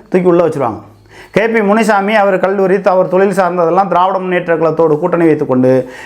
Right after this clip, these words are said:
பெரிய அளவுக்கு இந்த திராவிட முன்னேற்ற கழகத்தை அழித்து வருகிறார். அப்ப இந்த விஷயம்லாம் தெரியாம அனைத்து இந்திய அண்ணா திராவிட முன்னேற்ற கழகத்தை சார்ந்தவர்கள் எடப்பாடி பழனிசாமியை விட்டா வேற ஆளே இல்லைங்க. அவரு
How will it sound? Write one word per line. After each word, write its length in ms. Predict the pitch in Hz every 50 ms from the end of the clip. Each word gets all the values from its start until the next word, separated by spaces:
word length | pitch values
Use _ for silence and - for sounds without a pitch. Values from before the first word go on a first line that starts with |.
| - -
பெரிய 280 | - 202 233 240 233
அளவுக்கு 340 | 196 185 185 185 185 185 208
இந்த 120 | 202 185 170
திராவிட 340 | 151 156 170 175 180 175
முன்னேற்ற 340 | 170 170 165 160 151 - 143
கழகத்தை 300 | 127 131 127 123 147 160
அழித்து 260 | 151 151 175 175 190
வருகிறார். 320 | 170 135 120 123 131 - - - - - _ _ - - _ _ - - - - - -
அப்ப 200 | - 226 233 240
இந்த 160 | 233 233 226
விஷயம்லாம் 460 | 214 214 - 269 262 247 247 247 185
தெரியாம 640 | - 214 220 233 226 196 165 143 139 135 139 139 131 123 - - - - _ -
அனைத்து 320 | 139 175 233 233 214 226
இந்திய 160 | 220 208 202
அண்ணா 200 | 180 196 208 214
திராவிட 280 | 208 202 190 185 190 175
முன்னேற்ற 300 | 175 170 170 170 165 160
கழகத்தை 320 | 156 151 147 135 135 131
சார்ந்தவர்கள் 580 | 123 135 131 123 120 110 110 135 135 135 135 - - - -
எடப்பாடி 320 | - 156 180 190 220 214 202
பழனிசாமியை 680 | - 175 175 202 220 208 - 214 190 190 190 180 170
விட்டா 300 | 170 180 180 - 226 214
வேற 180 | 180 170 151 143
ஆளே 300 | 131 135 156 165 165 151
இல்லைங்க. 280 | 139 127 117 113 110 107 104 - - - _ _ _ _ - - _ _ _ _ _ _ - _ _ _ _
அவரு 680 | - - 139 160 165 160 165 165 165 170 165 - -